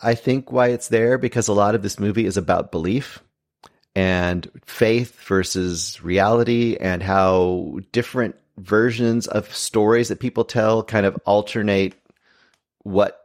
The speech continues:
their, I guess, their identity is. And that has a lot to do with how this movie, um, progresses. I'm getting very vague, obviously,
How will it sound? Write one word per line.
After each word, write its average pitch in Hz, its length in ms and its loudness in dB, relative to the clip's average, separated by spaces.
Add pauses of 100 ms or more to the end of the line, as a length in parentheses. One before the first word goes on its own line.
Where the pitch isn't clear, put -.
their, 98 800 2 (680)
I 101 100 -2
guess, 95 280 0
their 101 160 2
identity 95 480 0
is. 185 320 -6 (200)
And 98 120 0
that 101 140 2
has 107 140 0
a 92 40 -4
lot 92 220 2
to 98 100 -8
do 98 160 -2
with 92 120 2
how 92 280 2
this 92 240 -4
movie, 87 400 -4
um, 82 240 -6
progresses. 90 560 -2
I'm 90 80 -4
getting 87 200 -2
very 90 220 2
vague, 82 300 -2
obviously, 90 500 -2